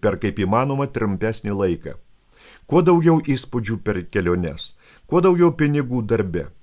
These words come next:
kuo daugiau draugų aplinkoje, kuo daugiau turto namuose, kuo daugiau patogumų kūnui. Ir visa tai yra vien tik kiekybiniai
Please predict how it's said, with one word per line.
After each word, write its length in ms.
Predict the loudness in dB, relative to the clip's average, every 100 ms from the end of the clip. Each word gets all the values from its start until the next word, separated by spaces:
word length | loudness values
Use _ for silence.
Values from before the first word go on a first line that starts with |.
| _ _ _ -6
kuo 160 | 0 4
daugiau 380 | 4 6 4
draugų 540 | 4 2 2 0 2 2
aplinkoje, 640 | 0 -2 -2 0 -2 -2 -8 -18 -20 _ -2
kuo 140 | 2
daugiau 400 | 2 2 0 -2
turto 440 | 0 -2 -2 -2 -2
namuose, 580 | -2 -2 -4 -6 -12 -14 _ _ _ _
kuo 140 | 2 4
daugiau 340 | 4 2 0
patogumų 600 | 0 -2 -2 -2 -2 -2 -4 -6
kūnui. 400 | -4 -4 -6 -10 -20 -20 _ _ _ _ _
Ir 140 | -2 0
visa 240 | 0 0
tai 180 | 0 0 0
yra 180 | -2 -2
vien 300 | -4 -4 -4
tik 200 | -6 -8
kiekybiniai 720 | -4 -4 -4 -6 -2 -2 -2